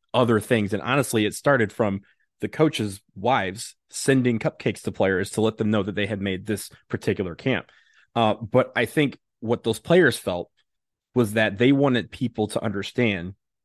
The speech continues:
that this camp is important for those players who participate because it gives them a chance to be seen. It gives them an opportunity to prove that they can be dependable on the international level. And a lot of international careers have been launched from this camp.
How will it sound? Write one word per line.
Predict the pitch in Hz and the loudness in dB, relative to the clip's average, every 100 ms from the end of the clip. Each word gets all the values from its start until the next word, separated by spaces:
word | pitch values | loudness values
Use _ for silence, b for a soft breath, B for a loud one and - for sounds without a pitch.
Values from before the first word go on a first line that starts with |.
| _ | _
that | - 107 - _ - | -4 -4 -6 _ -2
this | 214 | -2
camp | - 160 139 | 0 0 2
is | 127 113 | 0 0
important | 101 - 147 107 98 | -6 2 2 2 -4
for | - 113 | -4 -2
those | 104 110 - | 0 0 0
players | 131 110 107 | 0 2 2
who | 117 | -2
participate | 110 107 170 180 - 87 - _ _ _ | -2 0 0 -2 -6 -10 -10 _ _ _
because | 120 - 110 | -2 2 2
it | 95 | 0
gives | 98 156 180 | 4 4 4
them | 143 | 2
a | |
chance | 107 - 101 | 2 -2 -4
to | - | -6
be | 98 92 | -8 -8
seen. | - 92 95 b b b _ | -8 -8 -8 b b b _
It | 117 98 | -4 -4
gives | 113 147 151 | 2 2 4
them | 139 | 2
an | 123 | 2
opportunity | 113 - - 131 113 101 | -4 -8 -4 0 2 0
to | |
prove | 92 - 123 | -4 0 0
that | 104 107 | -2 -2
they | 113 | -2
can | 113 120 | 0 -2
be | 110 | -2
dependable | 104 - 120 107 110 | -6 -4 -4 -2 -2
on | 113 | -2
the | 98 | -2
international | 104 101 104 - 98 | -2 -2 -4 -4 -2
level. | 104 107 95 - _ _ _ | 0 0 -4 -10 _ _ _
And | 117 | -6
a | 101 | -4
lot | 95 107 127 | 0 4 4
of | 131 110 | 4 2
international | - 123 117 113 107 - 104 | 0 0 2 0 -2 -2 -6
careers | - 107 107 95 - b b b | -4 -4 -2 -4 -8 b b b
have | 131 117 | 0 2
been | 117 104 | 2 2
launched | 98 101 - | 0 -2 -2
from | 110 | -4
this | 87 - | -4 -4
camp. | - 90 - | -4 -4 -8